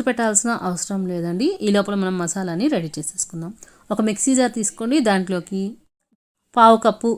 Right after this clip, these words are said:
లేదా ఒక గుప్పెడు వరకు కూడా సన్నగా ముక్కలుగా కట్ చేసుకున్నటువంటి పచ్చి కొబ్బరిని తీసుకోవాలి. మీరు ఎండు కొబ్బరి తీసుకున్నట్లయితే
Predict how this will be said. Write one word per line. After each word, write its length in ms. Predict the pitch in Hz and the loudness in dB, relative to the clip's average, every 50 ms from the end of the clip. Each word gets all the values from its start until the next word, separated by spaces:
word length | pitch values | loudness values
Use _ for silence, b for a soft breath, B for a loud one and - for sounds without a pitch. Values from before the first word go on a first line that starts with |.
| - 202 196 196 | -2 -2 0 2
లేదా 240 | 196 196 190 220 208 202 202 | 2 2 4 4 4 4 2
ఒక 120 | 196 - 190 165 170 | 2 0 -4 -4 -4
గుప్పెడు 320 | 175 170 - 208 202 196 185 175 | -6 -4 -2 -2 -2 0 0 -2
వరకు 260 | 175 175 175 196 180 170 - - | -4 -4 -4 -6 -8 -8 -6 -6
కూడా 240 | 170 165 170 240 311 370 - - | -6 -4 -2 -2 -2 -2 -4 -4
సన్నగా 420 | - 175 180 185 190 190 214 247 294 339 B B B B B B B _ _ _ - 196 | -4 -4 -4 -2 -4 -2 -2 -2 -2 -4 B B B B B B B _ _ _ 0 0
ముక్కలుగా 380 | 196 196 - 233 226 220 226 220 - | 0 2 2 0 2 2 2 0 0
కట్ 140 | 208 - - 185 | -4 -6 -4 -6
చేసుకున్నటువంటి 720 | 170 - - - 175 175 165 - 175 170 165 165 - 370 359 - - | -6 -6 -6 -6 -6 -6 -6 -6 -8 -8 -6 -4 -4 -6 -4 -2 -4
పచ్చి 220 | 196 - - 196 - | -2 -2 -2 -4 -4
కొబ్బరిని 300 | 202 175 170 165 165 160 156 | -6 -4 -4 -4 -4 -4 -6
తీసుకోవాలి. 640 | 160 156 - - - 165 160 160 165 165 175 247 349 349 B B B B B B - | -6 -8 -8 -10 -10 -10 -8 -8 -6 -6 -2 -2 -4 -4 B B B B B B -2
మీరు 160 | 196 190 190 - 175 | 0 0 0 0 -2
ఎండు 140 | 175 190 202 254 | -2 -2 -2 -2
కొబ్బరి 240 | 226 196 208 202 202 190 | -2 -2 -4 -4 -4 -6
తీసుకున్నట్లయితే 600 | 170 - - 170 170 170 165 - 170 165 - | -6 -6 -6 -6 -6 -6 -6 -6 -8 -6 -6